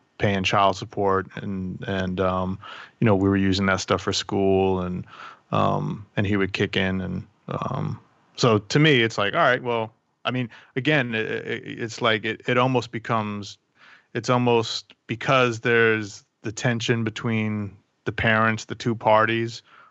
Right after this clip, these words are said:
um, it's less about the kid. And in my case, I felt like it, it was maybe less about me and more so about, like,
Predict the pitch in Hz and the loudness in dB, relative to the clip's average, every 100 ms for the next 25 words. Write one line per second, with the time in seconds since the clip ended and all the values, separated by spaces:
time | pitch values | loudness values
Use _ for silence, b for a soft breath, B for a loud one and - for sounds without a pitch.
0 | b b - 104 104 98 95 - 110 113 | b b -6 -2 0 0 -4 -8 -6 0
1 | 110 101 107 107 104 104 _ _ _ _ | 0 0 0 2 2 2 _ _ _ _
2 | _ - - - 110 110 117 b b b | _ -12 -8 -2 0 0 -2 b b b
3 | b _ _ _ 113 107 104 107 104 113 | b _ _ _ -4 -2 2 2 2 0
4 | 107 - 104 113 107 107 101 101 95 113 | -2 -4 -4 -2 -2 -2 -4 -8 -10 -8
5 | 104 104 98 104 101 101 104 98 120 104 | -4 -4 -2 -2 -2 0 0 2 6 6
6 | 101 98 - _ _ _ 107 110 107 110 | 6 2 -8 _ _ _ 0 4 4 2
7 | 113 - 107 101 98 101 101 101 104 - | -2 -4 -2 0 0 4 6 6 4 -2
8 | - 104 98 101 98 95 101 101 | 0 2 2 4 4 4 2 -2